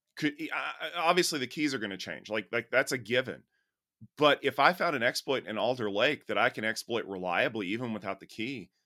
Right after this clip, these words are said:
how likely is it that that exploit is present in Sapphire Rapids because of that TikTok methodology of design? And, and I, here's the deal. Like, we talk about this a lot, and you mentioned it. It seems like Intel keeps coming up in these conversations.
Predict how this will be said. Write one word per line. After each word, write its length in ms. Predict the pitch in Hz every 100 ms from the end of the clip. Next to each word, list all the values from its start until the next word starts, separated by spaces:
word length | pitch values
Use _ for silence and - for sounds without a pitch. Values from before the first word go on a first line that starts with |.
| _ _ _
how 160 | 120 135
likely 420 | 107 127 123 110
is 140 | 95
it 80 | 95
that 100 | 98
that 140 | 104
exploit 400 | 104 104 - 110
is 80 | 87
present 360 | - 113 107 92
in 60 |
Sapphire 480 | 90 101 98 98 90
Rapids 380 | 87 117 - 92
because 300 | 101 107 101
of 80 | 95
that 200 | 104 -
TikTok 460 | 113 - 113 113
methodology 640 | 110 127 131 139 147 147 151
of 100 | 156
design? 480 | 151 165 254 82 _ _ _ _ _ _ _ _ _ _ _ _ _ _ -
And, 260 | 156 147 - -
and 160 | 151 _ -
I, 140 | 151 147 _ _ _ _ _ -
here's 240 | 180 180
the 80 | 131
deal. 240 | 110 - -
Like, 160 | 131 _ _ _
we 100 | 147 147
talk 240 | 185 165
about 180 | 135 127
this 140 | 117
a 40 | 104
lot, 200 | 95 101
and 100 | 135
you 80 |
mentioned 340 | 135 123 123 98
it. 120 | 80 - _ -
It 100 | 151
seems 160 | 175 208
like 160 | 160 -
Intel 380 | 120 123 101
keeps 160 | 107 92
coming 260 | - 95 90
up 160 | 90
in 60 | 80
these 100 | 73
conversations. 720 | 82 76 - 71 - -